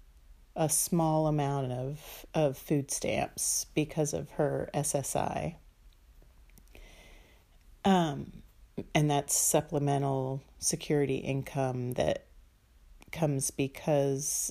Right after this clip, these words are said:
a person is disabled and over eighteen. So I went to the Department of Family and Children's Services and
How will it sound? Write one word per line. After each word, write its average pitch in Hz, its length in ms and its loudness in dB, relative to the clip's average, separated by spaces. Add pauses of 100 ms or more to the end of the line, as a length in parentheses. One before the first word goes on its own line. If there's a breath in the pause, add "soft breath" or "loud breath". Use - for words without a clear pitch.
a 143 80 0
person 131 400 -2
is 127 200 -4
disabled 123 800 -2 (100)
and 139 220 0
over 131 240 -2
eighteen. - 640 -4 (1900 soft breath)
So 170 880 4
I 156 300 4
went 160 560 0
to 160 880 0 (300 loud breath)
the 185 80 0
Department 165 520 0
of 156 80 -2
Family 156 500 0
and 156 160 -2
Children's 156 420 -2
Services 147 1000 -2
and 147 720 -2